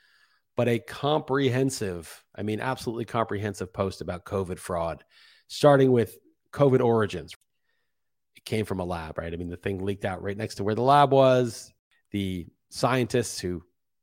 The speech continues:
first discussing the leak over email suspected it was from the lab. And then a couple days later, they shut down all conversation and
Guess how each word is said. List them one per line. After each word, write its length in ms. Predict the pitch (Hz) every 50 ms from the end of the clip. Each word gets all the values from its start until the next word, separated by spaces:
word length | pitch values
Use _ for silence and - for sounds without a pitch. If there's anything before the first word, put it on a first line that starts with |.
| _ _ _
first 280 | _ - 117 113 104 -
discussing 440 | - - - - 110 - - -
the 60 | 101 101
leak 220 | 107 117 110 -
over 180 | 98 190 - - -
email 540 | 127 127 120 117 117 113 107 104 101 - - _ _ _ _ _ _ _ _ _ _ _ _ _
suspected 600 | - - 110 - - - 151 - - 156 143 139
it 60 | 143
was 120 | 143 139
from 140 | - 143 139
the 80 | 139 139
lab. 460 | 139 135 135 131 127 131 135 135 131 - _ _ _ _ _ _ _ _ _ _ _ _
And 240 | - 110 110 110 110
then 220 | 110 107 107 104
a 60 | 104
couple 240 | - 127 - - -
days 200 | 110 101 98 101
later, 300 | 104 104 104 101 101 98
they 140 | 87 92 87
shut 260 | - - - 123 -
down 180 | - 110 110 104
all 120 | 104 107
conversation 760 | - 113 104 98 90 - - 107 101 98 - - 101 92 90
and 200 | 90 85 90 -